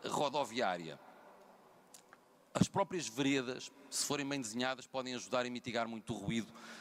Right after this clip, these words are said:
eh, que é, que existem, que existe no espaço urbano, porque, eh, as áreas verdes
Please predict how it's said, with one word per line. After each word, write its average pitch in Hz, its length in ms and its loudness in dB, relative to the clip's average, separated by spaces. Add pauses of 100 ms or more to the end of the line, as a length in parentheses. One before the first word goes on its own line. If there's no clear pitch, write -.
(160)
eh, 110 240 2
que 117 300 0
é, 117 40 -2
que - 180 -12
existem, 123 480 0 (240)
que - 120 -2
existe 123 220 4
no 135 40 2
espaço - 340 0
urbano, 87 400 -4 (400)
porque, 147 460 0 (220)
eh, - 380 -2
as 104 100 4
áreas 104 240 0
verdes 117 360 -4